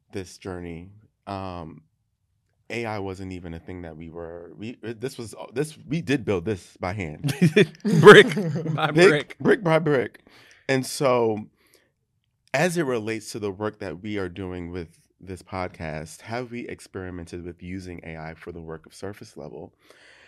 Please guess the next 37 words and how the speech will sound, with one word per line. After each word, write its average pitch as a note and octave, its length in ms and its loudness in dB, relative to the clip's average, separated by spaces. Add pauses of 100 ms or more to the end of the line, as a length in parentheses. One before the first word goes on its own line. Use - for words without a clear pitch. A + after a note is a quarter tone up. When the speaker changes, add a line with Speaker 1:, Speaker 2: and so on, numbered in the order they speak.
(200)
Speaker 1:
And A#2 160 0
what C3 140 2
impact A#2+ 520 -6
do G#2+ 80 -10
you G#2 120 -6
believe F#2+ 680 -6
it F#2+ 100 -8
has A2 480 -8
on A2 120 -10
the A2+ 60 -16
final A2 260 -14
product? - 600 -20 (720)
So, F#2 360 -12 (800)
one, A2+ 340 -4
one B2+ 140 2
of C#3+ 80 0
the - 60 -6
final C3 260 0
products B2+ 400 -8
was, A#2+ 300 -10 (440)
"You G#2+ 120 -12
got A2+ 180 -10
to A2+ 80 -12
dream B2 320 -2
up B2 200 -8 (380)
this A2+ 200 -8
moment," A#2+ 360 -6
but G#2+ 280 -6 (300)
I C3+ 80 -4
think C3+ 200 -10
you B2 100 -8
were G#2 160 -4
capable F#2+ 400 -10
of F2+ 220 -10
putting - 200 -12
this G2 140 -12
together E2 460 -10